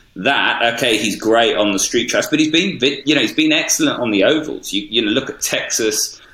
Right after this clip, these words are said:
and, you know, his I M S pace is, is, is really strong.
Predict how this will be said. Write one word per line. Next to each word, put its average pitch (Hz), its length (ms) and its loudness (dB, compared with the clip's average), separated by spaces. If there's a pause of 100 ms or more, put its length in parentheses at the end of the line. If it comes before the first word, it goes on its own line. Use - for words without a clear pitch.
(100)
and, 87 720 -2 (120)
you 98 100 0
know, 92 120 0
his 87 140 -2
I 101 180 4
M 98 100 0
S 98 220 -2
pace 92 340 2
is, 87 320 0
is, 95 300 -6
is 92 240 -6
really 92 260 -2
strong. 92 520 -2